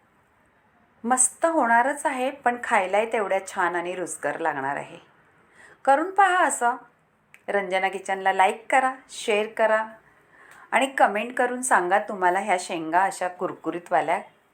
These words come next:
कशा वाटल्या तोंडी लावण्यासाठी. ताटामध्ये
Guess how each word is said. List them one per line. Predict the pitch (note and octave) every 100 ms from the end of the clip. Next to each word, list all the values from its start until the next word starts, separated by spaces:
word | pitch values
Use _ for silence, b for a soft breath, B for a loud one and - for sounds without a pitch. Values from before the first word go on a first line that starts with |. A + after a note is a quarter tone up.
| _
कशा | F3 E3+ D#3+
वाटल्या | D#3+ C#3+ C#3 C#3+ - - _ _ _ _ _ _ b b b b _
तोंडी | G#3 F3 D3+ E3
लावण्यासाठी. | E3 D3 D3+ D#3+ D3+ - D#3 - _ _ _ _ _ b b b b b _
ताटामध्ये | A#3 G#3+ C4 C4+ C#4 C4